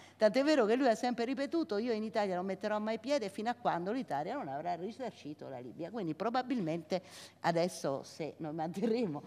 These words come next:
<laughs> queste promesse di risarcimento, potremmo forse avere anche una visita, e voi sapete quando il colonnello si muove ha sempre, diciamo, un apparato immaginifico,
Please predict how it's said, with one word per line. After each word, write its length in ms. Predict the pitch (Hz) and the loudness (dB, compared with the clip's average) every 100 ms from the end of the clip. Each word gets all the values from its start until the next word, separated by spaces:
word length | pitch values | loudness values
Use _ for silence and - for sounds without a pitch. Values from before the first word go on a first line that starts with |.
| - | -12
<laughs> 120 | - | -12
queste 440 | - 214 - - 196 - - | 4 4 6 4 2 0 -2
promesse 440 | 202 202 254 - | 2 6 4 4
di 40 | 180 | 0
risarcimento, 680 | 226 339 349 339 160 147 175 | 2 2 2 2 2 -2 -4
potremmo 500 | 220 190 202 180 170 | -4 -2 0 0 -2
forse 360 | 202 190 160 | -2 -2 0
avere 300 | 156 175 147 | 2 4 2
anche 460 | 143 165 - 135 143 | 2 0 -2 -4 -2
una 200 | 175 165 | 0 4
visita, 480 | 220 254 170 147 139 | 6 4 2 0 0
e 60 | 143 | 0
voi 160 | 165 | -2
sapete 400 | 147 135 156 127 | -2 -4 -4 -4
quando 360 | 127 131 127 135 - - - | -4 -4 -4 -6 -8 -20 -6
il 140 | 151 | -4
colonnello 480 | 156 156 196 160 143 | 0 2 6 6 4
si 120 | 190 | 2
muove 380 | 247 131 156 165 - | 4 6 4 2 -6
ha 80 | |
sempre, 500 | 147 - 135 143 143 | -8 -4 -4 -4 -6
diciamo, 380 | 123 151 139 139 | -6 -4 -4 -4
un 60 | 143 | -2
apparato 520 | 143 160 147 160 170 | -2 2 4 6 4
immaginifico, 960 | 151 160 151 156 156 175 165 - 156 | 4 4 2 0 0 0 -2 2 2